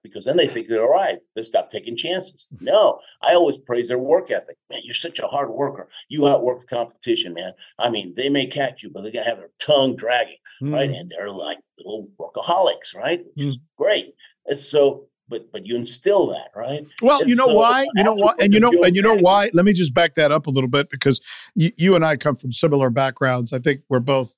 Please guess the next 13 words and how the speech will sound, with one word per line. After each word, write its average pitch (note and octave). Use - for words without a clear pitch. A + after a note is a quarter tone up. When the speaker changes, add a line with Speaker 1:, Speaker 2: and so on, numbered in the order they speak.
Speaker 2:
in -
fact, C3+
all D3
three D3
of B2
us, A#2+
I A#2+
think, B2+
are B2
overachievers. B2+
Um, C3+
and C#3+
I've D3